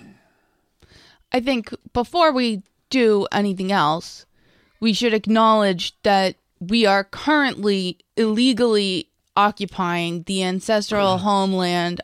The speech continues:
Speaker 1: of the Wabanaki Dawnland Confederacy, the Pawtucket, and the Agawam peoples of this region.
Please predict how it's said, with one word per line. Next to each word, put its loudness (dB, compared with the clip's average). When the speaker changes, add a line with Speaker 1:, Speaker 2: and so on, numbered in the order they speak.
Speaker 1:
of 0
the -2
Wabanaki 0
Dawnland -2
Confederacy, -4
the -6
Pawtucket, -6
and -4
the -4
Agawam -2
peoples -4
of -4
this -8
region. -14